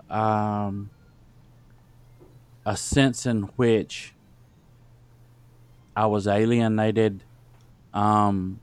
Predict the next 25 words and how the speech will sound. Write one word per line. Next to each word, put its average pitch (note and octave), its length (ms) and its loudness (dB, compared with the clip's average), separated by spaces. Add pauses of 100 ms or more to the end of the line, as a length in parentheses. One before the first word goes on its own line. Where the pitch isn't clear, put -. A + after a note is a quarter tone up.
(120)
from A2+ 540 2
things A2 460 -2
that F#2+ 160 -2
my G2+ 160 0
dad G#2 360 0
thought G2+ 200 2
I F#2 140 0
should - 260 -10
be F2+ 160 -4
interested B1+ 540 -12
in. A#1 160 -18 (1000)
And G#2+ 480 4
I, A2 120 2
I - 20 6
don't G#2+ 260 0
really, A2+ 220 6
at G#2 440 0
that A#2 260 2
time, G#2 400 0
I G2+ 60 2
wouldn't G#2+ 340 0
have F#2 100 -6
thought G2 360 -2
that G2 120 -2
it F#2+ 140 -4